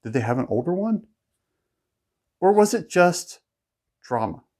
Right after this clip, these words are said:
Was it a negligent discharge or an accidental discharge or something that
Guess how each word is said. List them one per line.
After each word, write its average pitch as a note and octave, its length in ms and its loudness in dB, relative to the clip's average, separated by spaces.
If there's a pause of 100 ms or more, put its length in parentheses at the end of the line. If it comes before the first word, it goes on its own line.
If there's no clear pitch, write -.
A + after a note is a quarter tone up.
(2000)
Was D3 100 2
it F3 140 0
a F#3 80 -2
negligent C3+ 600 -2
discharge - 720 -8 (240)
or E3+ 140 -2
an - 120 -10
accidental C#3+ 520 -2
discharge F#2+ 680 -10
or F#3+ 400 0 (920)
something F#3+ 760 -4
that C#3 320 2